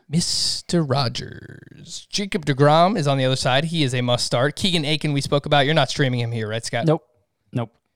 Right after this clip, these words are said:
Speaker 1: Chase Anderson going up against the Orioles.
Speaker 2: I would not do that.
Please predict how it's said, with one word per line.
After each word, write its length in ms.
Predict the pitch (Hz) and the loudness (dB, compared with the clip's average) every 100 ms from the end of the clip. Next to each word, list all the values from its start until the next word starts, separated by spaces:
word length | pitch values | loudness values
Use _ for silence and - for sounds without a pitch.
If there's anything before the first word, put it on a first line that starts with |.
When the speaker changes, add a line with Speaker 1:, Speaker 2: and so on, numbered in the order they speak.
| - | -6
Speaker 1:
Chase 240 | - 196 - | -2 0 -2
Anderson 680 | 175 185 175 175 147 143 131 | -2 -2 -2 0 0 0 0
going 200 | 151 143 | 2 2
up 120 | 139 | 0
against 260 | 139 135 | -4 -6
the 140 | 143 135 | -6 0
Orioles. 520 | 214 185 - - - _ _ _ _ _ _ _ _ _ _ _ _ _ _ _ _ _ _ _ _ _ _ _ _ _ | 2 2 -2 -10 -16 _ _ _ _ _ _ _ _ _ _ _ _ _ _ _ _ _ _ _ _ _ _ _ _ _
Speaker 2:
I 260 | 117 117 110 | -2 -2 -4
would 420 | 110 110 107 107 | -4 -2 -2 -2
not 300 | 107 101 - | -2 -4 -4
do 120 | 98 | -6
that. 260 | 87 78 | -6 -10